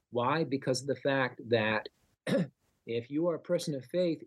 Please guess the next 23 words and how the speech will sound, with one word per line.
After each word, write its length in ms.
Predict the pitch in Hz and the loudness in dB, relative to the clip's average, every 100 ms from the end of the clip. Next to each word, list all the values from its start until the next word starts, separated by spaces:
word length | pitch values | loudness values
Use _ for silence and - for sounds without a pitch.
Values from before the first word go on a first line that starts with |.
| - | -4
you 260 | 156 226 | -2 0
know 300 | 214 180 175 | 2 2 2
that 220 | 156 - | 0 0
there 160 | 143 127 | 2 2
is 180 | 120 - | 2 0
something 440 | 160 170 170 147 | 0 2 2 0
in 200 | 156 185 | 0 2
you, 220 | 151 110 104 | 2 0 0
there's 260 | 131 139 | 0 0
an 120 | 135 113 | -4 -2
inner 200 | 165 156 | 0 2
core 560 | - - 185 180 - - _ _ _ _ _ _ - | 0 -2 0 2 0 -6 _ _ _ _ _ _ -2
that 160 | 117 | 0
is 200 | 107 - | 0 0
not 500 | 120 131 180 165 - - - _ _ _ _ | -4 0 2 2 0 -8 -20 _ _ _ _
subject 640 | - 170 190 139 139 165 - - | 0 2 2 0 -2 -2 -12 -6
to 420 | 185 180 120 113 123 _ - | 0 2 0 -4 -8 _ -14
authoritarian, 960 | - 147 147 139 - 139 131 123 123 120 _ 120 | -6 0 0 0 -2 0 2 0 -4 -8 _ 0
materialist-oriented 1600 | 120 - 143 139 123 120 - - 127 123 110 110 107 104 104 - _ _ _ _ | 0 0 0 0 0 -2 -4 -4 0 2 0 -4 0 0 0 -4 _ _ _ _
hierarchical 560 | - 131 120 110 104 - - | -4 0 2 0 -4 -10 4
governments 460 | 151 156 117 - - | 4 4 0 -4 -6
like 140 | - | -6
that. 100 | - | -12